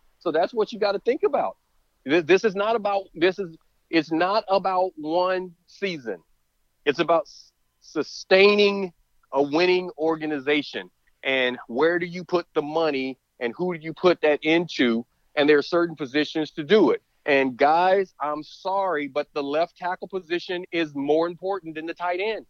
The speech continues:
It is. I know it's not as sexy.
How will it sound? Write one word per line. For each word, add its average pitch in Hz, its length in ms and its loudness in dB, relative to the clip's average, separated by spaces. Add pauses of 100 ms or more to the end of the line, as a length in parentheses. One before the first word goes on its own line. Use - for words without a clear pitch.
(1080)
It 160 140 6
is. 190 300 6 (800)
I 127 120 2
know 160 160 8
it's 185 80 0
not 202 160 4
as 220 80 0
sexy. 240 460 0